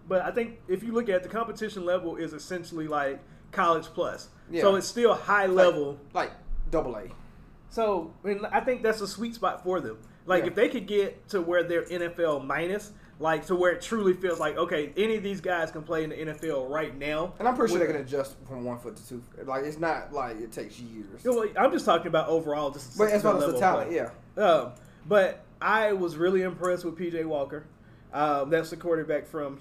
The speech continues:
Speaker 1: Houston. Um, I really liked, um, Cardale Jones. I think that I like
Speaker 2: Oh, that's
Speaker 1: seeing
Speaker 2: the one from that play for Ohio, Ohio
Speaker 1: Yep.
Speaker 2: State.
Speaker 1: I really liked seeing him out there. Um, I thought that he looked good. You could tell he had, he hasn't played much. Like, he started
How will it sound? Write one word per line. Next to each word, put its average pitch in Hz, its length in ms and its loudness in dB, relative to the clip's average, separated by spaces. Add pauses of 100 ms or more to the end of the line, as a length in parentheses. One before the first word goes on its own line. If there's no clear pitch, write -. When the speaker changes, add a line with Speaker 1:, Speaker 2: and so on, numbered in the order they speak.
(160)
Speaker 1:
Houston. 131 600 -12 (600)
Um, 143 420 0 (680)
I 160 120 2
really 175 340 2
liked, 160 500 -2 (100)
um, 143 600 -6 (280)
Cardale 160 460 0
Jones. 143 400 -4
I 156 120 -4
think 160 260 -6
that 147 320 0
I 165 80 2
like 175 180 4
Speaker 2:
Oh, 131 60 0
that's 127 120 -2
Speaker 1:
seeing 131 200 0
Speaker 2:
the 127 40 -6
one 120 140 -4
from 113 140 -14
that 110 160 -10
play 113 180 -8
for 110 80 -12
Ohio, 107 420 -8 (220)
Ohio 123 100 -12
Speaker 1:
Yep. 104 180 -6
Speaker 2:
State. - 220 -16 (220)
Speaker 1:
I 147 100 2
really 175 300 6
liked 170 300 2
seeing 160 300 -4
him 160 200 -2
out 143 260 -2
there. 143 400 -2
Um, 139 360 -2
I 170 100 -4
thought 185 220 -4
that 175 100 -4
he 196 80 -4
looked 185 320 -2
good. 175 400 0
You 190 100 -4
could 208 160 -8
tell 180 240 0
he 185 140 0
had, 180 160 0
he 269 200 -2
hasn't 226 360 -2
played 175 320 -2
much. 127 220 -10
Like, 147 120 -8
he 208 60 -8
started 196 440 -4